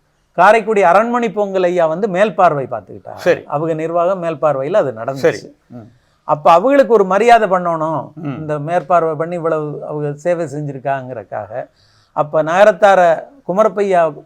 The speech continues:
Speaker 1: வாரிசு கேட்டுக்கிட்டதுக்காக திரும்ப ஏழூர் நகரத்தார் கூடி
Speaker 2: ம்.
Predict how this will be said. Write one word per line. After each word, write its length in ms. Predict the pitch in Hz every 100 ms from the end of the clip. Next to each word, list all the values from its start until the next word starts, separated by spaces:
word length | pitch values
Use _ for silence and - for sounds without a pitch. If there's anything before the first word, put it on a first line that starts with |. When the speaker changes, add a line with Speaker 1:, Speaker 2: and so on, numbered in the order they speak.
| -
Speaker 1:
வாரிசு 360 | 180 170 143
கேட்டுக்கிட்டதுக்காக 1000 | 147 175 160 147 147 131 120 123 117 127 - _ _ -
திரும்ப 300 | 196 233 220
ஏழூர் 420 | 190 214 214 190
நகரத்தார் 580 | 165 190 202 202 180 147
கூடி 460 | 139 117 123 147 -
Speaker 2:
ம். 320 | 135 120 98